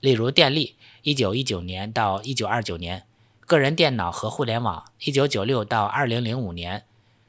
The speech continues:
普及之后，股票和估值飙升形成泡沫，最终走向破裂。J 则认为，即使在今天，私募市场某些领域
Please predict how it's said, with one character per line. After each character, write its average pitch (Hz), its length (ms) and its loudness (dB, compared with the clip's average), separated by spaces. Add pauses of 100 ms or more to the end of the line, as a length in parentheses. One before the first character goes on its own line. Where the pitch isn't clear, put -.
(160)
普 101 220 -4
及 101 260 -4
之 156 160 2
后， - 360 -4 (360)
股 113 220 -2
票 143 280 4
和 117 300 0
估 - 180 2
值 117 240 -2
飙 160 280 6
升 160 320 -2 (160)
形 117 260 -2
成 - 220 -4
泡 117 260 2
沫， 113 260 -4 (200)
最 143 200 4
终 156 320 0
走 85 220 -4
向 104 300 -4
破 131 240 -2
裂。 117 240 -2 (760)
J 160 400 4
则 113 140 0
认 113 200 2
为， 98 280 -4 (300)
即 147 160 2
使 92 300 0
在 104 260 2
今 160 220 -2
天， 151 320 0 (120)
私 - 240 0
募 190 140 6
市 135 160 0
场 101 320 -4
某 101 180 -2
些 151 240 2
领 104 260 -2
域 117 220 -2